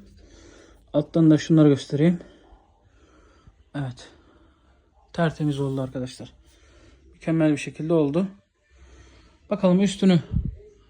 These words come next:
tahtasını monte edip yatağa koyacağız. Bakalım nasıl olacak.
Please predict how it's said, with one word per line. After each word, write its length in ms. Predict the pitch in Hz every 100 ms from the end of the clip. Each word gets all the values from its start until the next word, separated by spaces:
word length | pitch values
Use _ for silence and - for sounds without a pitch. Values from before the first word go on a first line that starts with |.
| _ _ _ _
tahtasını 640 | - 180 190 170 - 160 127 _ _ - _ _ _ -
monte 280 | 196 190 185
edip 340 | 170 220 - _ _ _ - - - _
yatağa 320 | 202 180 151 151
koyacağız. 400 | 185 156 185 170
Bakalım 300 | 156 160 160
nasıl 220 | 151 135
olacak. 200 | 123